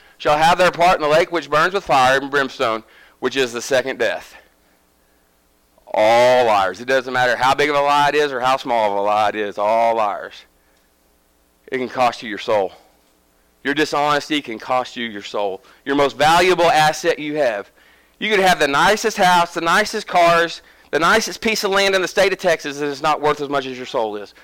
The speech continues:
"What shall a man profit if he gain the whole world and lose his own soul?" It is the most valuable commodity you have, and your dishonesty can cost you it. Because I want people to think I'm better than what I am, or I don't want to look as bad, or I want to look better than that person,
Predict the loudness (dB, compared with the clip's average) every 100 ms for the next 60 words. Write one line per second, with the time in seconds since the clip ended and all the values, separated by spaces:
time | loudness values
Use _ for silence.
0 | -20 _ 0 2 4 4 2 0 2 2
1 | 2 0 0 0 2 2 2 2 4 4
2 | 4 2 -2 -2 -4 -2 -2 -2 -2 -2
3 | -2 -10 -20 -20 -4 -2 0 0 0 0
4 | 2 2 2 0 -2 0 2 2 0 -2
5 | -2 2 2 2 -4 -20 -8 -2 0 2
6 | 0 0 0 0 -2 -8 -8 -4 -6 -6
7 | -14 -20 -20 _ _ _ _ _ _ _
8 | _ _ _ _ _ _ _ _ _ _
9 | _ _ _ _ _ _ _ _ _ _
10 | _ _ _ _ _ _ _ _ _ _
11 | _ _ _ _ _ _ _ _ _ _
12 | -6 -2 0 0 0 0 0 0 -2 0
13 | -2 0 0 0 0 0 0 2 0 0
14 | -2 -2 0 0 0 -2 -2 -4 -4 -4
15 | 0 2 2 2 2 0 -2 0 0 0
16 | -2 -2 -4 -2 -4 -4 -12